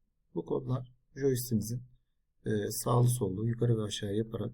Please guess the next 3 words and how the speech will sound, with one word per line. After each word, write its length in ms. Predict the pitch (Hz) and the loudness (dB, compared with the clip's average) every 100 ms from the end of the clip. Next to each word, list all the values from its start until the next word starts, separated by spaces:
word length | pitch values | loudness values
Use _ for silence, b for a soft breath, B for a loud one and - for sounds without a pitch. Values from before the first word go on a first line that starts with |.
| - | -6
ledlerimizin 800 | 117 113 113 110 101 98 117 - B B _ _ | 0 0 2 0 0 -2 -4 -4 B B _ _
yakmasını 640 | 127 113 - 90 - 104 120 - | -2 0 -2 -6 -6 -6 -8 -8
sağlayacaktır. 880 | - 113 101 90 92 - - - | -4 -2 -2 -6 -10 -14 -16 -18